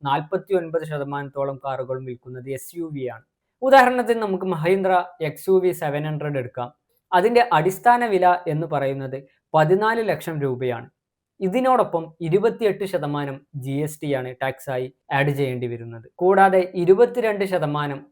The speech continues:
സെസ് ആയി നൽകേണ്ടി വ-, വരുന്നു. ഇതുകൂടാതെ ഇതിനോടൊപ്പം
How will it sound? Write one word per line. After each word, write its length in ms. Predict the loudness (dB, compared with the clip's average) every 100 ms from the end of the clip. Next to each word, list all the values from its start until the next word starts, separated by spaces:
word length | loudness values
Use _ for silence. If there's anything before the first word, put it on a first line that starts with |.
| -10
സെസ് 400 | -6 -6 -2 0
ആയി 280 | 0 -2 -8 -6
നൽകേണ്ടി 440 | -6 -4 -6 -4
വ-, 220 | -6 -6 -6
വരുന്നു. 360 | -6 -6 -10 -14 _ _ _ _
ഇതുകൂടാതെ 800 | -2 0 2 2 4 6 4 0
ഇതിനോടൊപ്പം 800 | -2 0 0 0 -2 -2 -4 -4